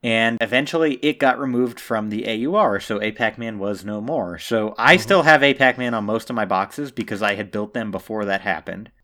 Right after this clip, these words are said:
Speaker 2: Mm-hmm.
Speaker 1: But in any case, there's no updates. There's still some broken shit. It's slow, too. I mean, that's the one complaint I
Speaker 2: Mm-hmm.
Speaker 1: always had with A Pac-Man. It's really slow. It's written in Bash.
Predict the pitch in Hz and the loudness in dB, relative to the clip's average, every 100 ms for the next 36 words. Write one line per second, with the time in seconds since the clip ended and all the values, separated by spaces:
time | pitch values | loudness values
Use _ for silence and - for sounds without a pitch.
0 | - 135 170 226 _ _ _ _ _ 113 | -14 -10 -10 -14 _ _ _ _ _ -14
1 | - 170 151 - 143 143 196 196 151 143 | 4 6 6 2 -4 -2 -4 -2 0 0
2 | 135 - - 123 123 156 139 131 127 117 | -2 -10 -6 -4 0 2 2 2 2 0
3 | - 110 104 - 123 131 110 110 107 113 | -2 -6 -4 -4 -4 -4 -4 -4 -4 -6
4 | 104 104 98 - _ - 160 - - 117 | -6 -2 -2 -4 _ -2 -2 -2 -2 -2
5 | 90 92 - 90 98 110 113 151 - 139 | -2 -6 -6 -4 -4 -4 -2 -2 0 -2
6 | 135 127 113 120 113 98 110 110 101 101 | -4 -6 -6 -6 -6 -2 -2 -2 -2 -2
7 | 101 95 95 95 92 95 92 92 165 147 | -2 -6 -6 -6 -8 -8 -12 -8 -4 -4
8 | 107 95 90 98 156 135 117 92 90 90 | -4 -6 -6 -6 -8 -8 -8 -4 -4 -4
9 | - | -8